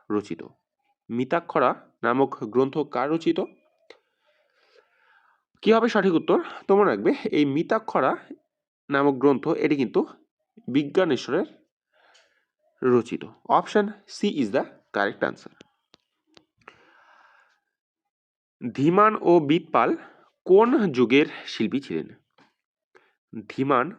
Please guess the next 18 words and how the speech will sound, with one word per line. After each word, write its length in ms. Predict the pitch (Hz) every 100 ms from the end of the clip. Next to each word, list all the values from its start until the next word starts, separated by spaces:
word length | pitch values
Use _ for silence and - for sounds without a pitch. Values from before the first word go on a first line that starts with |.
| -
ও 120 | 131 127
বিদপাল 500 | 113 139 - 110 120 - _
কোন 220 | 156 185
যুগের 220 | 175 175 175
শিল্পী 300 | - 160 165
ছিলেন? 240 | 156 156 - _ _ - _ - - -
তোমরা 200 | - 214
রাখবেন, 240 | 185 147 240
তিনি 360 | - 185 185
ছি-, 120 | - -
এ, 440 | 165 160 151 147
তারা 240 | 139 160 175
ছিলেন 300 | - 175 156
কিন্তু 300 | 117 175 208 - -
পাল 300 | 147 175 185
যুগের 260 | 165 139 - -
বিখ্যাত 380 | 113 110 - 123
শিল্পী। 360 | 147 - -